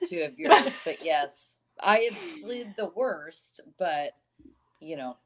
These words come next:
Speaker 1: mine was least unexpected. <laughs>
Speaker 2: I <laughs>
Speaker 1: I'm doing it again, aren't I? Least unexpected. Yeah.
Speaker 2: I know you're speaking in backwardisms, and I'm c-, very, very confused.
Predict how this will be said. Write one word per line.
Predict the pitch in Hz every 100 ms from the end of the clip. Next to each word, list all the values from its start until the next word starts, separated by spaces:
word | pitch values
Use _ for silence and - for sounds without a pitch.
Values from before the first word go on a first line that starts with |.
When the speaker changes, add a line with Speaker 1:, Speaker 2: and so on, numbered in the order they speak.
| -
Speaker 1:
mine | 165 185 190
was | 180 -
least | - 170 - - - _ _
unexpected. | 165 156 151 - - 147 - - 120 214 - _ - - -
<laughs> | 285 - 294 143 208 - 254 - - - 269
Speaker 2:
I | 254 330 294 - - -
<laughs> | 427 233 277 381 262 - - _ - _ 466 - - - - - - _ - - -
Speaker 1:
I'm | 214
doing | 214 330 349
it | 214
again, | 180 180 160 165
aren't | 190 165
I? | 135 131 - - 143
Least | 180 190 - -
unexpected. | 165 175 175 - - 147 - - 98 - _
Yeah. | 160 135 - -
Speaker 2:
I | 214
know | 220 339
you're | 311
speaking | - 311 269 262
in | 220 208
backwardisms, | 220 330 214 190 180 175 165 165
and | 185
I'm | 190 190 170
c-, | -
very, | 185 220 277 320
very | 330 233 226 220
confused. | 220 190 - 175 - 180 - -